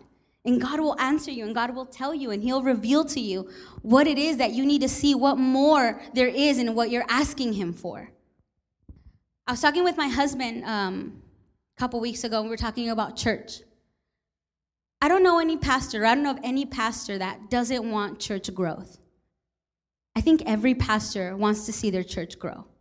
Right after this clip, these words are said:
So we were talking about church growth and how the Spirit provides it,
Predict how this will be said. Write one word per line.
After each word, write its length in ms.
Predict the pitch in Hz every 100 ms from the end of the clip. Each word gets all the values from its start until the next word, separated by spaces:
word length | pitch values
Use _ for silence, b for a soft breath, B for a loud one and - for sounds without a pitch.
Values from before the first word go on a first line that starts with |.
| _ _ _ _ _ _ _ _ _ -
So 140 | 262
we 80 | 254
were 140 | 302
talking 440 | 302 277 285 285 262
about 400 | 233 208 - -
church 360 | - 247 -
growth 480 | 240 233 233 233 233
and 100 | 226
how 160 | 202 220
the 100 | 214
Spirit 480 | - - 220 233
provides 600 | 226 240 214 214 226 196
it, 380 | 208 208 208 -